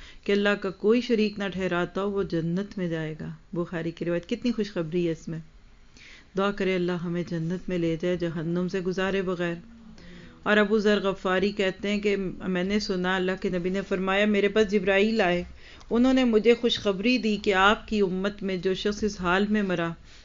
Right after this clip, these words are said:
कि वो अल्लाह के साथ किसी को शरीक नहीं ठहराता था, तो वो जन्नत में दाखिल होगा।" मैंने ये सुनकर अर्ज़ किया, "अगरचे वो आदमी जिना और चोरी करता हो?" फरमाया, "ख्वाह वो जिना या चोरी करता हो।" मुस्लिम की रिवायत है।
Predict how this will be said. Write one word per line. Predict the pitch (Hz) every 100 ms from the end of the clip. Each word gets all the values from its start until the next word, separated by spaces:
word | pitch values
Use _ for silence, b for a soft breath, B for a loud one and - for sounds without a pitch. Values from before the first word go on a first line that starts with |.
| B
कि | 214
वो | 202
अल्लाह | 208 214
के | 226 226
साथ | 226
किसी | 220 208 214
को | 220
शरीक | 208 214 208 208
नहीं | 196 196 226
ठहराता | 214 202 185 175 180
था, | 175 170 170 B B B B
तो | 185
वो | 185
जन्नत | 180 180 175 175 190 185
में | 175
दाखिल | 170 - 175
होगा।" | 170 160 160 165 - - - - - - - -
मैंने | 208 220
ये | 226 220
सुनकर | 208 - 202 190 190 208
अर्ज़ | 196 202 -
किया, | 208 220 226 B B
"अगरचे | 208 202 339 339 339
वो | 311
आदमी | 262 247 262
जिना | 202 208 226
और | 220
चोरी | 208 196 269
करता | 277 233 - 214
हो?" | 208 202 185 - - B B - -
फरमाया, | 180 185 185
"ख्वाह | 180 190 196
वो | 190 185
जिना | 165 170 180
या | 180 190
चोरी | 208 170 170 202
करता | 202 170 - 165
हो।" | 160 156 165
मुस्लिम | 180 - 180
की | 175
रिवायत | 165 156 156
है। | -